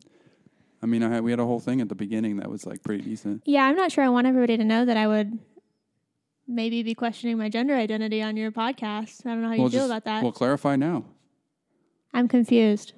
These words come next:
Speaker 1: <laughs> Cl-, clarify that you're not, you're not questioning your gender identity. If
Speaker 2: <laughs> I
Speaker 1: you
Speaker 2: don't
Speaker 1: was
Speaker 2: know what's going on.
Speaker 1: <laughs> Are you questioning your gender identity, or are your pronouns now they, them?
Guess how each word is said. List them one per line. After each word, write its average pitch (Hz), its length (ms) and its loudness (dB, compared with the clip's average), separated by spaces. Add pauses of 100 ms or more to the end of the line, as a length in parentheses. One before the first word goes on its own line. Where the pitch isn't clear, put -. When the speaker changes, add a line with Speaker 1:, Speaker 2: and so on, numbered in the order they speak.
(120)
Speaker 1:
<laughs> - 180 -20
Cl-, 151 180 4
clarify 143 480 4
that 131 140 6
you're 208 100 8
not, 127 280 4
you're 135 100 10
not 120 200 4
questioning 131 460 4
your 123 80 6
gender 123 320 4
identity. 107 400 2
If 113 120 0
Speaker 2:
<laughs> - 0 -
I 285 80 6
Speaker 1:
you 320 40 6
Speaker 2:
don't 349 120 6
Speaker 1:
was 349 80 4
Speaker 2:
know 370 120 6
what's 427 220 4
going 302 300 6
on. 277 360 4
Speaker 1:
<laughs> - 60 -6
Are - 100 4
you 151 140 8
questioning 143 400 6
your 135 100 4
gender 135 240 2
identity, 180 420 2
or 120 680 4 (1800)
are 123 60 4
your 113 200 6
pronouns 113 460 4
now 107 160 4
they, 107 180 2
them? 113 300 -2